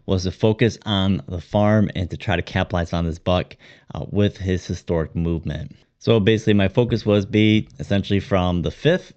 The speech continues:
up to, uh, basically up until rifle season as to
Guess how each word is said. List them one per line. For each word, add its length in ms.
up 260
to, 540
uh, 320
basically 380
up 160
until 240
rifle 300
season 480
as 320
to 360